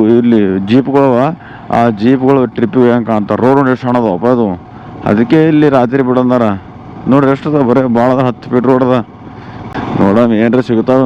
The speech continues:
ನೋಡಮ್, ಹುಲಿ, ಸಿಂಹ, ಆನೆ, ಕರಡಿ, ನಾಯಿ, ಚಿಗರಿ, ಬೆಂಕಿ ಅನ್ಕೋತ.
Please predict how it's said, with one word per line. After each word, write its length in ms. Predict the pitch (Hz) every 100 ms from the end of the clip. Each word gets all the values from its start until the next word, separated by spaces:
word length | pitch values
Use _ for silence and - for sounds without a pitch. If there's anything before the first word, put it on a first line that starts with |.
| 123
ನೋಡಮ್, 220 | 123 117
ಹುಲಿ, 200 | 104 110 117 110
ಸಿಂಹ, 240 | 107 107 117 117 101
ಆನೆ, 280 | 101 110 117 110 110
ಕರಡಿ, 340 | 101 98 113 117 107
ನಾಯಿ, 280 | 95 107 113 107
ಚಿಗರಿ, 320 | 101 98 107 110 98
ಬೆಂಕಿ 280 | 98 98 107
ಅನ್ಕೋತ. 280 | 95 98